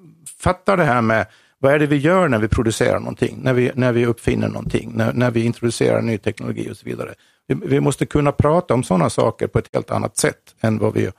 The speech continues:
har, har, har, har, så att säga, inom citationstecken, fått göra hittills. Problemet där är ju att de, är ju de som tjänar på hur det är nu. De vill ju inte att det ska förändras.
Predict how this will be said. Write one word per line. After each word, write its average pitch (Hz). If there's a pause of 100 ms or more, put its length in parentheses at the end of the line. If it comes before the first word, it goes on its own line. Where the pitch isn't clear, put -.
(460)
har, -
har, 113
har, 104
har, 107 (420)
så -
att 107
säga, 95
inom 107
citationstecken, -
fått -
göra 117
hittills. - (480)
Problemet 143
där 175
är 143
ju 123
att 117
de, 127 (200)
är 135
ju 123
de 117
som 117
tjänar 127
på 113
hur 107
det 113
är 117
nu. 143 (1500)
De 156 (100)
vill 139
ju 101
inte 113
att 98
det -
ska -
förändras. -